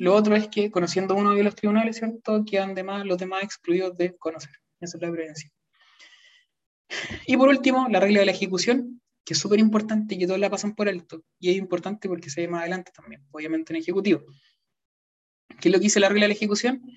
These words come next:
Fija la competencia de los tribunales para hacer cumplir lo fallado en su sentencia, de primera a única instancia. ¿Quién va a fallar? O sea, perdón, ¿quién va a ejecutar las sentencias dictadas en primera, eh, o sea, la-, las sentencias que estén firmes?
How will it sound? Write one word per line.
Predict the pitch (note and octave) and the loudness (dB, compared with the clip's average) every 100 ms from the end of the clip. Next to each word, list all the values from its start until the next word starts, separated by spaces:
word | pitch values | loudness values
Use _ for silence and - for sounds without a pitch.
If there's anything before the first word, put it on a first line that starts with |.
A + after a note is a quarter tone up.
| _ - _ _ | _ -20 _ _
Fija | - A#3+ A#3+ | -2 2 4
la | A3 | 4
competencia | A3 - F3+ G3+ A3+ A3+ | 2 -2 0 2 2 2
de | |
los | A3 | 0
tribunales | G#3+ A3 A3+ A#3+ - | 2 2 2 2 -2
para | - A3+ | -2 -2
hacer | G3+ - | -4 -4
cumplir | F3+ D#3+ A3 A#3+ | -4 -2 0 2
lo | A#3+ | 2
fallado | G#3+ G#3+ | 2 2
en | A3 | 2
su | - | -2
sentencia, | G3+ - D#3+ C#3+ C#3 C#3 - | -10 -6 -4 -4 -6 -8 -10
de | D#3+ | -12
primera | E3 F3 F3+ | -8 -4 -2
a | F3 | -2
única | F3 F3 | -4 -6
instancia. | F3 - C#3 C#3 - _ _ - | -10 -10 -10 -10 -12 _ _ -2
¿Quién | A3+ C4 | 0 2
va | A#3+ | 0
a | |
fallar? | A3 F#3 F#3 G3+ - - | 0 0 2 0 -2 -8
O | |
sea, | D#3 D#3+ | -4 -4
perdón, | D3+ - | -6 -8
¿quién | - A#3+ | -2 0
va | B3+ | 2
a | |
ejecutar | B3 G#3+ F#3 A3 A#3 A#3 _ _ _ _ _ _ _ - | 0 -2 0 4 2 0 _ _ _ _ _ _ _ -6
las | D#3+ | -4
sentencias | F3 E3 F#3 F#3 G3+ G#3 - | -4 -4 -6 -4 -6 -6 -8
dictadas | D#3+ D#3 - F3+ F#3 - | -10 -6 -2 -2 -2 -8
en | E3 D#3+ | -12 -6
primera, | D#3+ E3+ F#3+ G3 F#3+ _ _ _ | -4 -2 -4 -6 -10 _ _ _
eh, | - - F3 F#3 | -20 -20 -20 -12
o | |
sea, | D3+ E3+ | -6 -4
la-, | D3+ | -4
las | C#3+ E3 | -4 -4
sentencias | E3 E3+ C#3+ - | -4 -4 -4 -6
que | - | -8
estén | - F3+ F3 | -4 -4 -2
firmes? | G3+ A3 A#3+ | -4 -2 -4